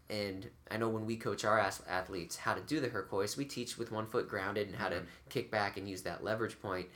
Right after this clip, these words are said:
Speaker 1: Well, they can't. I actually got to talk to some of the, uh, race coordinators and, and referees and stuff. So they were explaining to me why they don't have the fence,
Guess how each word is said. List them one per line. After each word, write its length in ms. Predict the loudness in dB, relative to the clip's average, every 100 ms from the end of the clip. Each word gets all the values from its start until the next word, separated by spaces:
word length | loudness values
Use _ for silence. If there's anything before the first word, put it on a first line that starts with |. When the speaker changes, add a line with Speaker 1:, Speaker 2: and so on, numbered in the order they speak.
| -20 -20 -20 -20 _ 2
Speaker 1:
Well, 240 | 6 6 4
they 140 | 0 -2
can't. 360 | -4 -10 -6 0
I 60 |
actually 260 | 2 2 0
got 100 | -2
to 80 | -2
talk 260 | -2 -2
to 80 | -2
some 220 | -4 -2
of 60 | 0
the, 340 | 2 2 -2 -4
uh, 200 | -4 -4 -6 -8
race 240 | -2 -2 -2
coordinators 640 | 0 0 2 0 -2 -4
and, 200 | -8 -10 -8
and 200 | -4 0
referees 540 | 0 0 -2 -2 -4
and 120 | -8
stuff. 300 | -4 -4 -4 -4
So 240 | -4 -6 -10 -18 -4 4
they 80 | 4
were 80 |
explaining 340 | 4 4 2 2
to 40 |
me 80 | 0
why 400 | -2 -2 4 4
they 140 | 4 2
don't 220 | 0 0
have 220 | 0 0
the 60 | -2
fence, 440 | 0 0 0 -6